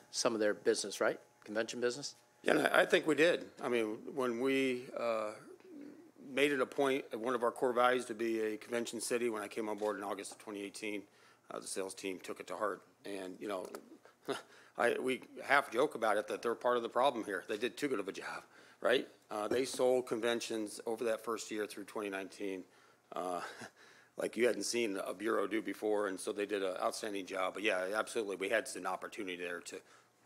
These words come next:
Speaker 2: to, to take some of those away. And I
Speaker 1: So
Speaker 2: think
Speaker 1: that was the same time frame Al Rajabi bought the Wyndham. And so just so we, everybody's on the same page, he's even said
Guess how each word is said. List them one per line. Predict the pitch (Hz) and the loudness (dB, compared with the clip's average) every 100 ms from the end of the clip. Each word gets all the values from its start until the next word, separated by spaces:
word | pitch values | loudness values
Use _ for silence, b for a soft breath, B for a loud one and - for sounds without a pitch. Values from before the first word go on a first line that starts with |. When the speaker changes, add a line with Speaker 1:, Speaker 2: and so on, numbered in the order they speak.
| - - | -18 -12
Speaker 2:
to, | 85 - | -12 -12
to | 92 | -10
take | - 101 | -6 -6
some | - 87 | -6 -8
of | 82 | -12
those | 80 82 | -16 -14
away. | 76 - - - | -14 -16 -18 -10
And | 92 | -8
I | |
Speaker 1:
So | 95 123 | -4 -2
Speaker 2:
think | 107 | 0
Speaker 1:
that | 120 135 | 0 0
was | 123 - | -2 -4
the | 107 104 | -6 -4
same | - 135 | -2 -2
time | 110 143 160 151 | 0 2 4 2
frame | 113 110 113 117 - _ _ _ | 0 0 0 -4 -14 _ _ _
Al | 107 107 | 0 0
Rajabi | 104 98 139 123 117 - _ _ b b _ | 0 4 4 4 0 -4 _ _ b b _
bought | 202 196 - | -6 -6 -6
the | |
Wyndham. | 220 208 170 - - _ _ _ _ _ _ _ - | -4 -4 -4 -10 -20 _ _ _ _ _ _ _ -12
And | 104 | -4
so | - 110 107 104 101 - _ _ _ _ | 2 4 4 0 -4 -16 _ _ _ _
just | - 151 | -2 2
so | 165 | 6
we, | 139 123 120 - | 6 6 2 4
everybody's | 139 143 127 | 6 8 6
on | 127 | 4
the | 107 | 4
same | 131 113 | 2 4
page, | 139 127 110 - _ _ _ _ | 4 4 2 -4 _ _ _ _
he's | 160 160 | 2 4
even | 131 107 | 2 0
said | 95 104 95 | 0 0 -2